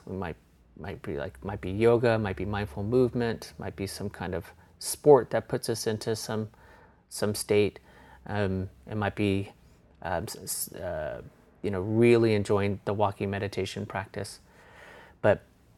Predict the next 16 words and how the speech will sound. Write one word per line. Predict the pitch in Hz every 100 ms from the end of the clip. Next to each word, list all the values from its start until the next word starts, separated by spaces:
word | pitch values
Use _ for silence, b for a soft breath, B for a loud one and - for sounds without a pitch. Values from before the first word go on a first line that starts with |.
| _ _ _ _ _ _ -
we | 101 113
need | 113 117
to | 113
come | - 117 110
into | 104 - - 101 101 -
a | -
state, | - 107 101
we | 98
need | 107 104
to | 101
abandon | - 120 131 120 113
that, | 107 104
come | - 104
into | 104 101 104 104
a |
state | - - 101 95